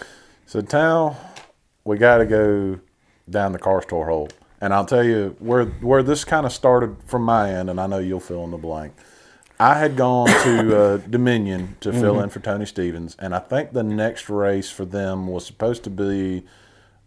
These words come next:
Speaker 1: I think it was Orange County, and it was, like, the Mid-Atlantic race. It wasn't the
Speaker 2: Right.
Speaker 1: thirty thousand. <clears throat> And, um, racing at Orange County was not gonna work. They were in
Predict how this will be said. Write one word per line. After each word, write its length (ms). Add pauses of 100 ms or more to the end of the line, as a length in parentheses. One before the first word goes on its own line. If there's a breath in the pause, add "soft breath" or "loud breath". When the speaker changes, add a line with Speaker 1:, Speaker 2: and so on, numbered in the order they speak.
Speaker 1:
I 40
think 160
it 40
was 100
Orange 280
County, 300
and 60
it 40
was, 100
like, 140
the 80
Mid-Atlantic 540
race. 200
It 40
wasn't 200
the 60
Speaker 2:
Right. 100
Speaker 1:
thirty 200
thousand. 460
<clears throat> 560
And, 600 (480)
um, 500 (220)
racing 320
at 80
Orange 220
County 220
was 100
not 160
gonna 120
work. 380
They 120
were 200
in 420